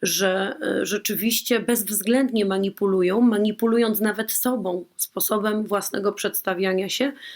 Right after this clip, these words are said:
sposobem, w jaki, e, z tobą rozmawiają tak, żebyś widział to, co chcesz widzieć.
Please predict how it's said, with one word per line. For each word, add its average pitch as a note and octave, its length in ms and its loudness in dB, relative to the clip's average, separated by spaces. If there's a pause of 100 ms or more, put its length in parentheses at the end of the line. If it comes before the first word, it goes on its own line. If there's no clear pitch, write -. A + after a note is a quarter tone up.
sposobem, G#3 800 -2
w F3 60 -4
jaki, G3 680 0
e, F#3+ 280 0
z - 120 -2
tobą G3 340 -2
rozmawiają F#3 720 -2
tak, - 440 -6 (540)
żebyś C4 320 2
widział G#3 300 0
to, G#3+ 120 -6
co G#3+ 120 -4
chcesz G#3+ 280 -2
widzieć. F3 520 -10